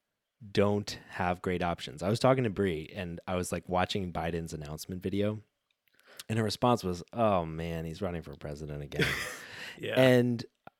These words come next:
Speaker 1: I was like, "Well, you know, what's, what's wrong with that?" She's like, "Uh,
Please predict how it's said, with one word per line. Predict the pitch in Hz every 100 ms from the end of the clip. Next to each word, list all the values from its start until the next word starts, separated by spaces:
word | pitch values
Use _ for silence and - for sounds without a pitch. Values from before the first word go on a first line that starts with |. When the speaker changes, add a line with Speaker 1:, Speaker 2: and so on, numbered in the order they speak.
| -
Speaker 1:
I | 123
was | 120
like, | 113 101 120
"Well, | 110 104 92 160
you | 147 82
know, | 78
what's, | 95 -
what's | 98 -
wrong | 92
with | 147
that?" | 214 -
She's | -
like, | 76 76
"Uh, | -